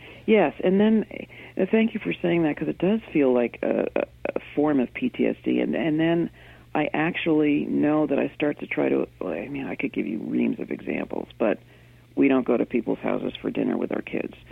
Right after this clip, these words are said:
We don't go to parties with our kids. We won't ask people over for dinner and ask her to come downstairs. And that's gone on for a long time.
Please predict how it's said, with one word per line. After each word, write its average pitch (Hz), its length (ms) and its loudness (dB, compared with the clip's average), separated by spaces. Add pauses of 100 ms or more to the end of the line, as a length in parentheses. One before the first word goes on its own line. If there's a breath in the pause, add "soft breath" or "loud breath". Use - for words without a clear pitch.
(220 loud breath)
We 123 140 2
don't 123 180 2
go 127 140 2
to 123 60 2
parties 120 500 -2
with - 160 -4
our - 100 -2
kids. - 360 -6
We 120 120 2
won't 127 300 2
ask 120 320 -2
people - 320 -2
over 131 300 2
for - 160 -4
dinner 123 240 2
and 120 100 0
ask 120 220 -2
her 120 80 -2
to - 60 -4
come - 200 -4
downstairs. - 680 -4 (560 soft breath)
And 123 180 0
that's 127 160 -2
gone - 180 -4
on 58 140 -2
for - 140 -10
a - 60 -2
long 52 340 -4
time. 50 420 -6